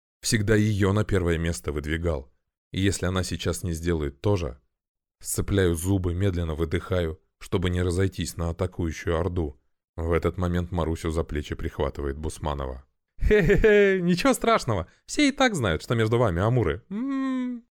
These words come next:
Никогда понять нельзя. То ли она вгашенная, то ли по жизни такая. «Прекрати!»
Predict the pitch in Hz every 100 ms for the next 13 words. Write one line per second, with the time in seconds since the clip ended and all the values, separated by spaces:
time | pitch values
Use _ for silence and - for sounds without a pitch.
0 | _ _ - 92 90 95 92 82 82 76
1 | - 78 73 69 62 _ _ _ _ 92
2 | 87 85 82 78 87 85 85 80 80 82
3 | 80 - 82 82 71 69 76 71 76 65
4 | 69 _ _ _ _ _ _ - 131 160
5 | - - 65